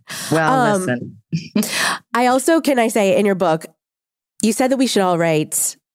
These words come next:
Speaker 2: our own eu-, eulogy. And
Speaker 1: Oh,
Speaker 2: I
Speaker 1: yeah.
Speaker 2: have, I have never agreed with something more. I want to plan my own funeral.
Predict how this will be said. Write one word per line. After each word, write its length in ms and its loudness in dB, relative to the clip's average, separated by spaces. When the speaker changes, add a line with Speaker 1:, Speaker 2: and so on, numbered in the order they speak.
Speaker 2:
our 120 0
own 160 2
eu-, 280 2
eulogy. 640 0
And 140 2
Speaker 1:
Oh, 80 0
Speaker 2:
I 180 0
Speaker 1:
yeah. 60 2
Speaker 2:
have, 160 -4
I 120 0
have 140 0
never 320 0
agreed 280 -2
with 100 0
something 280 -2
more. 200 0
I 120 -2
want 180 2
to 140 0
plan 180 0
my 160 2
own 80 2
funeral. 320 0